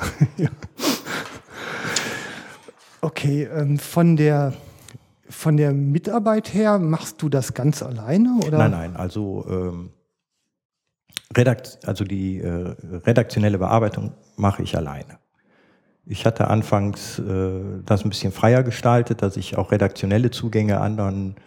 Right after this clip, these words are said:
Speaker 1: Mitarbeitern eingerichtet habe.
Speaker 2: Ja.
Speaker 1: Ähm,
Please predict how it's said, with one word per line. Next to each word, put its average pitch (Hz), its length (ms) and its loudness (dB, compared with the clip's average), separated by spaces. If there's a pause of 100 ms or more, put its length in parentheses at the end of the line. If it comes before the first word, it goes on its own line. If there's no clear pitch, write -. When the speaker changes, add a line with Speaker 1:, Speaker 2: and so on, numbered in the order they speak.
(200)
Speaker 1:
Mitarbeitern 98 640 2
eingerichtet 123 640 -2
habe. 139 420 2 (240)
Speaker 2:
Ja. 123 240 4 (420)
Speaker 1:
Ähm, 110 580 0